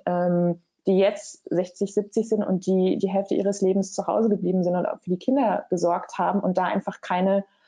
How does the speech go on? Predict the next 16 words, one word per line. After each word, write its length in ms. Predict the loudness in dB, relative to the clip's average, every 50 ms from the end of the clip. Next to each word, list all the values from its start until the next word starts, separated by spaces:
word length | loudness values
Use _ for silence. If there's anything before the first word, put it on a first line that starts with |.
| _ _ _ _ _ -4
auch 160 | -2 2 4
monetäre, 760 | 4 6 6 6 4 2 0 -2 0 0 0 0 2 0 0 0
nicht 120 | 0 0 0
nur 120 | 0 -2
keine 260 | -2 -2 -2 -2 0
gesellschaftliche, 680 | 0 0 0 0 0 0 -2 -6 -4 -2 -2 0 0 0
sondern 200 | 0 0 -2 -2
auch 160 | -4 -6 -6
keine 220 | -4 -4 -2 0 2
monetäre 500 | 2 2 0 -2 -2 -4 -2 -2 -2 -2
Anerkennung 480 | -2 -2 -2 -2 -2 -2 0 0 0
bekommen 460 | 0 -2 -2 -2 0 0 0 0 -4 -8 -18 -20 -20 -20 _ _ _ _
und 160 | 0 2 2
dann 380 | 2 2 0 0 0 0 0 -2 -6 _ _
in 140 | -2 -2 0
großen 640 | 0 0 0 0 0 0 0 0 0 -2 -2 -4